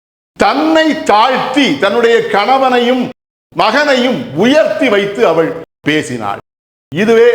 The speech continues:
அறுநூற்றி எழுபத்தி எட்டாவது பாடலுக்கான விளக்கம். செல்வராமாயணத்தின் அறுநூற்றி எழுபத்தி ஒன்பதாவது பாடல் மற்றும் அதன் விளக்கம் ஆகியவற்றை அடுத்த பகுதியில் காண்போம்.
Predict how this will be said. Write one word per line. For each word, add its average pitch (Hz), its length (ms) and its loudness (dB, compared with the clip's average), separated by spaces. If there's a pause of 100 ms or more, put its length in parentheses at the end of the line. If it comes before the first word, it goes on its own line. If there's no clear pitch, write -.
அறுநூற்றி 196 520 -2
எழுபத்தி 214 500 0
எட்டாவது 202 680 0
பாடலுக்கான 156 640 -2
விளக்கம். 143 420 -6 (280)
செல்வராமாயணத்தின் 185 880 0
அறுநூற்றி 170 460 -4
எழுபத்தி 180 440 -2 (160)
ஒன்பதாவது 226 840 0
பாடல் 160 320 0 (360)
மற்றும் 165 300 -2
அதன் 156 180 -2
விளக்கம் 151 340 -2
ஆகியவற்றை 156 380 -4 (360)
அடுத்த 196 240 -2
பகுதியில் 139 500 -2
காண்போம். 143 400 -4